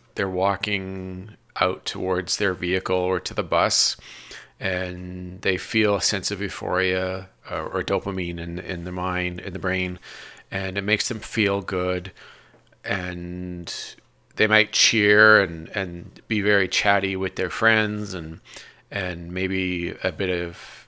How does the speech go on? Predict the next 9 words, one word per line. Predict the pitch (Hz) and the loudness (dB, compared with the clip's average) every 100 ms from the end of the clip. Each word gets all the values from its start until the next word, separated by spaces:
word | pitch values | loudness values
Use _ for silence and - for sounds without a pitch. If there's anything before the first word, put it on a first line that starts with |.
| - | -12
you | - | -4
know, | 95 87 | -2 -2
good | 82 98 90 | -2 -2 0
sport | - - 107 101 95 - | -2 -2 2 2 2 -6
jeering | 90 95 95 98 92 | -4 0 2 2 0
of | 90 85 | -4 -4
their | 90 87 | -2 -2
opponent | 87 - 104 95 92 | -2 -4 -2 -2 -6
fans. | - 95 80 80 87 | -6 -4 -2 -4 -6